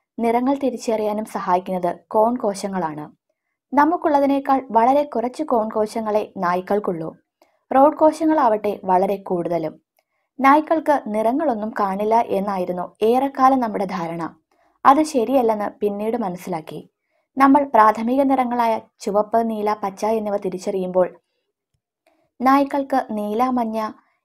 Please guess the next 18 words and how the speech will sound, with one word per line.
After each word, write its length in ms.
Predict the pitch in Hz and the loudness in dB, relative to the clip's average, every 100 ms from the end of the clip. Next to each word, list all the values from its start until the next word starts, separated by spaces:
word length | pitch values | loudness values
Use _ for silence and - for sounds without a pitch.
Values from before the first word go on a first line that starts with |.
| - | 0
എന്നീ 280 | 214 233 277 | 0 4 2
നിറങ്ങൾ 340 | 233 208 220 | 2 -2 -4
മാത്രമേ 420 | 220 202 202 202 202 | -6 -4 -4 -4 -2
കാണൂ 320 | 190 185 202 - | -2 0 -2 -4
എന്ന് 200 | 185 180 | -6 -6
മാത്രം. 440 | 175 170 165 156 _ _ _ _ - | -8 -10 -12 -14 _ _ _ _ 2
അതായത് 520 | 240 285 277 254 262 - _ _ _ _ - | 4 6 4 2 -4 -8 _ _ _ _ 0
നല്ല 380 | 240 254 247 - | 0 2 0 2
പച്ച 280 | 226 226 - | 2 2 -2
പുൽത്തകിടി 540 | 277 233 - 220 220 | 0 0 0 0 -2
നായ്ക്കളുടെ 540 | 208 196 196 214 214 226 | -4 -4 -4 -2 0 0
കണ്ണിൽ 280 | 208 196 190 202 | -2 -6 -8 -2
മഞ്ഞ 340 | 214 220 262 | -2 0 0
കലർന്ന 440 | 262 226 208 202 - - | 0 0 -2 -6 -6 -4
ഉണക്ക 320 | 202 214 220 | -2 -2 -2
പുല്ലുകളാവും. 720 | 262 202 190 196 170 165 - _ _ _ _ - | -2 -2 0 0 -2 -6 -12 _ _ _ _ 0
നമ്മൾ 280 | 269 277 320 | 4 4 4
കൊടുക്കുന്ന 500 | 320 262 240 247 233 | 4 2 2 -2 -4